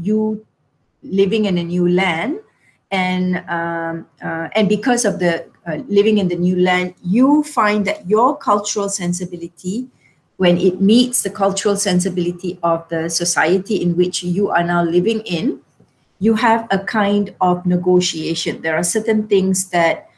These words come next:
uh, you may use, uh, the main society's culture, you may live the culture of the society that you are living in, and then there are times that you dip into your own cultural sensibilities. So minorities in, uh,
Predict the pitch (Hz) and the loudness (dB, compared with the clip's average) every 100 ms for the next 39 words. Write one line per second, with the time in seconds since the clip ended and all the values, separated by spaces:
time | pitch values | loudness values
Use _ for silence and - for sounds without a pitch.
0 | _ _ - 170 180 185 180 180 180 208 | _ _ -4 2 4 4 4 2 2 2
1 | 208 220 - - _ 170 160 156 165 165 | 2 0 -2 -6 _ -2 -2 -2 -4 0
2 | 185 202 220 196 175 190 175 180 190 185 | 2 2 0 -2 -2 0 0 0 -4 -8
3 | - 180 185 - 294 294 180 165 165 180 | -4 -4 -2 0 0 2 0 -2 0 0
4 | 208 202 - 180 180 180 175 190 175 170 | 0 -4 -16 -8 -4 -4 -2 -4 -4 -8
5 | 160 - - 151 160 160 185 175 156 160 | -12 -6 -2 -2 -2 -4 -6 -4 -6 -6
6 | 160 - 156 156 160 185 226 240 294 523 | -8 -4 -2 0 2 2 2 2 0 -2
7 | - _ _ _ _ _ 208 208 220 208 | -10 _ _ _ _ _ 2 4 4 4
8 | 196 185 185 185 196 185 190 190 - 156 | 4 4 2 0 -2 -2 -2 -6 -6 -6
9 | 175 175 - 190 185 - 175 175 185 170 | -2 -4 2 0 0 -4 -4 -2 -4 -4
10 | 143 - 196 202 190 165 156 - 156 160 | -6 -2 -2 0 -4 -6 -6 -8 -8 -6
11 | - 151 151 151 147 147 - - - - | -6 -8 -8 -8 -6 -8 -12 -10 -10 -10
12 | _ _ _ - 196 185 185 _ 180 185 | _ _ _ 0 2 2 -2 _ -2 0
13 | 214 226 226 226 220 220 - - 170 170 | 4 4 2 0 -2 -2 -4 -4 -4 -2
14 | 156 156 | -4 -4